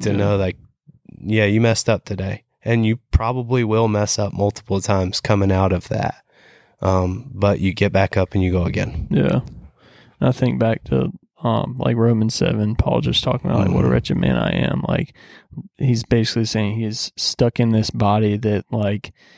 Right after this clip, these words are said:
Speaker 2: is by nature, like, sinful flesh. Like, we have to realize that, that, like, our bodies and this world we're in is not a perfect world. Um, and we're so quick to forget that and chase the flesh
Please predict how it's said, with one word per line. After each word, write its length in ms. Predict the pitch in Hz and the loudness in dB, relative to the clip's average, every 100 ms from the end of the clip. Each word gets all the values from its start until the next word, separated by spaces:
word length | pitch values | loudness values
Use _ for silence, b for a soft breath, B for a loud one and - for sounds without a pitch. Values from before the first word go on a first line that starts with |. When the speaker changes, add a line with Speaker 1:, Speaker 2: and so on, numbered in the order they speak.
| b b b _ _ _ _ _ - - _ | b b b _ _ _ _ _ -20 -20 _
Speaker 2:
is 420 | 135 113 117 - - _ _ _ _ | 0 2 2 -2 -8 _ _ _ _
by 280 | 135 127 120 | -2 2 2
nature, 480 | 110 123 - 104 107 | 2 2 2 0 2
like, 220 | 104 101 | 0 0
sinful 480 | - 131 120 - 113 | 2 2 2 2 0
flesh. 640 | - 113 104 - - - - | 0 0 0 -2 -8 -12 -6
Like, 240 | 156 113 110 | -2 0 4
we 120 | 123 | 4
have 120 | 120 | 2
to 100 | 131 | 0
realize 480 | 107 110 110 101 104 | 2 2 2 0 0
that, 260 | 110 107 104 | 0 0 -2
that, 160 | - | -4
like, 260 | 113 110 95 | -2 -2 -4
our 160 | - 113 | -2 -2
bodies 580 | 107 101 107 107 107 120 | 2 2 2 2 0 -2
and 240 | - 107 | -4 -2
this 240 | 107 110 - | 0 -2 -2
world 240 | 110 107 | 0 2
we're 160 | 104 101 | 2 0
in 440 | 107 113 104 107 B B B B B | 2 2 2 -2 B B B B B
is 600 | - - 110 110 104 - - | -20 -6 0 0 0 -4 -6
not 320 | - 117 117 | -2 2 2
a 60 | 107 | 4
perfect 420 | - 117 - 95 | 2 0 -2 -2
world. 420 | 107 110 110 - - - - _ | 0 2 2 -2 -10 -20 -20 _
Um, 600 | 160 113 107 101 98 90 - - | 0 2 4 2 0 -4 -8 -2
and 140 | 120 | -2
we're 100 | 110 | 0
so 200 | - 113 | 0 0
quick 260 | - 117 - | 2 -2 -2
to 100 | 117 | -6
forget 440 | - 107 120 123 | -4 0 0 2
that 260 | - 107 - | 0 -2 -4
and 120 | 120 | -6
chase 380 | - 123 120 - | 0 2 2 -2
the 100 | - | -6
flesh 580 | - 57 - - - | -4 -2 -2 -4 -8